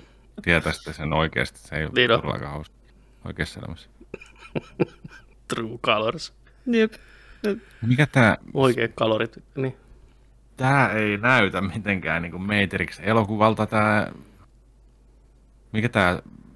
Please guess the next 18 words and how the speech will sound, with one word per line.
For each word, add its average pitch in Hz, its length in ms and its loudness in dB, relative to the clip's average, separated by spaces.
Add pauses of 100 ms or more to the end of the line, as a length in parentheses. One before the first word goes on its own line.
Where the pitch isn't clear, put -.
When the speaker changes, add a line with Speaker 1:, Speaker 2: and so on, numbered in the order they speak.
(200)
Speaker 1:
biisi 117 400 4
tässä 95 480 0
on? 92 160 4 (500)
Speaker 2:
Tää 110 120 -6
oli 104 160 -6
virhe. 110 300 0 (120)
Tää 117 100 0
oli 117 140 2
niin 135 300 2
iso 110 220 -4 (400)
vitu - 260 -20 (100)
virhe, 123 200 -10
että - 220 -18 (680)
Speaker 3:
Katsotaan 214 300 0 (440)
Jonin 190 320 4
kuvaa 180 340 -2
tossa - 380 -2
alhaalla 190 520 -2